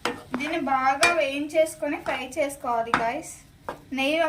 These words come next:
మొత్తం పైకి వచ్చేసేయాలన్నమాట. బాగా మగ్గించేసుకోవాలి.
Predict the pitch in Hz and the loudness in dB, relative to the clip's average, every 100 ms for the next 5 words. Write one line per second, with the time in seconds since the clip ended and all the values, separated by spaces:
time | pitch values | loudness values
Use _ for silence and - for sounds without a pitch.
0 | 302 285 330 339 277 269 277 302 320 269 | 0 -2 -4 -2 -4 -2 -4 -4 -4 -2
1 | 240 233 233 226 240 226 - - - - | 0 0 -2 -4 -6 -6 -6 -8 -14 -20
2 | - - - - - 254 269 269 330 302 | -20 -16 -14 -14 -14 -2 2 2 2 -2
3 | 262 285 294 - 262 208 208 | -2 0 0 0 0 0 -2